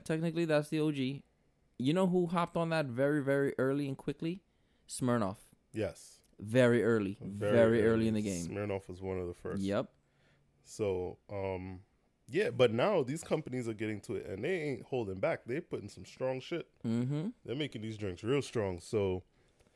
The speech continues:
Speaker 2: try it out, you guys. When you go to the beach or go hanging out, just put some of those in your cooler.
Speaker 1: The first Let's Ruin the Public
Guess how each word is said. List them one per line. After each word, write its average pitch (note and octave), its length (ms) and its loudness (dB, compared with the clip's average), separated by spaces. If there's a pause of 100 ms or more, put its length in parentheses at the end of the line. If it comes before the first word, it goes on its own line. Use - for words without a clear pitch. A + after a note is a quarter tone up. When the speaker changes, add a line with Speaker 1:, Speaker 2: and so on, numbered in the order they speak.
(320)
Speaker 2:
try A#3 220 4
it A3 80 2
out, G#3 200 4 (260)
you A2+ 100 -6
guys. G2 320 2
When A2 100 -6
you C3 80 -8
go C3+ 120 0
to B2+ 120 -6
the A2 60 0
beach A2+ 280 -6
or A2 60 -6
go G#2+ 220 -2
hanging G#2 280 -2
out, G2+ 220 -6
just - 180 -12
put G#3 120 -6
some G3 180 -2
of G3 60 2
those G3 160 0
in D3+ 80 0
your A#2 80 0
cooler. G2 280 -8
Speaker 1:
The A#2 120 0
first D3+ 440 0
Let's A2+ 240 0
Ruin A2 300 2
the G2+ 80 0
Public G2+ 400 -2